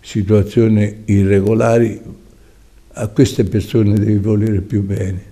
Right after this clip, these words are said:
perché hanno più bisogno di questa, di questo tuo, di questa tua carità. Devi fartele amiche, di un'amicizia, eh, di cui loro non hanno l'idea, perché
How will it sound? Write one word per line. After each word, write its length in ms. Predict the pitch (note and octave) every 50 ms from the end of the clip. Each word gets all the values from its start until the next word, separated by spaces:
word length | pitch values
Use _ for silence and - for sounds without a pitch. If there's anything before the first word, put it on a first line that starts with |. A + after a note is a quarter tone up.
| - - - _ _ - - -
perché 300 | - - G2+ G2 - A2+
hanno 240 | G#2+ G#2 G#2 G#2+ A2
più 160 | - - A2+
bisogno 800 | G2+ G2+ G#2+ G#2+ G#2 - - G#2+ G2 F#2 G2 F#2+ F#2+ F#2+ - - - - _ - - - _ _ _ _ C3+
di 80 | A2+
questa, 600 | G#2+ F#2+ A2+ G#2 F#2 - - G#2 F#2+ E2+ G#2 G2
di 200 | E2+ F2 F2+ F#2
questo 380 | E2+ G2 G2+ F#2+ - - G#2+ F2+
tuo, 420 | G2+ - G2+ G2+ F#2+ - - - - - - - - - - - _ - - - - - -
di 140 | - F#2+ F2
questa 320 | G2 F#2+ G2 - A2 F#2
tua 240 | - G#2 F2 C#2+ D2
carità. 600 | - - F2+ F2 F2 D2 F2+ - - - - - - - - - - - - - _ - - _ - - - - - - _ _ - _ _ - - - - -
Devi 240 | - C#3 C3+ C3+ C3+
fartele 580 | C3 - D3+ D3 C3+ C#3 - C#3+ C3+ C3+ C3+ B2+
amiche, 680 | B2 B2 B2 A#2 A2 G2+ - - - E2+ E2+ - - -
di 120 | - A#2 C3+
un'amicizia, 1000 | C#3+ C#3+ C#3+ C#3+ D3 D#3 D3 C#3 - F3 D#3+ - - E3 C#3+ B2+ - - - -
eh, 180 | - D#3+ A#2+ G#2+
di 500 | G#2 G#2 - - - A2 A2 G2 G#2+ A2+
cui 260 | A2 - D3 C#3+ C#3+
loro 340 | B2+ B2 B2 B2 A#2+ A#2+ A#2+
non 260 | A2+ A2+ A2+ A2+ A2 A2+
hanno 260 | A2+ A2+ A2+ G#2+ G#2+
l'idea, 500 | G#2+ G#2 G2+ G2 G#2+ G#2+ G2+ G2+ - F#2+
perché 560 | F2+ - A2 G#2 G2+ G2+ - A2+ A2 G#2 -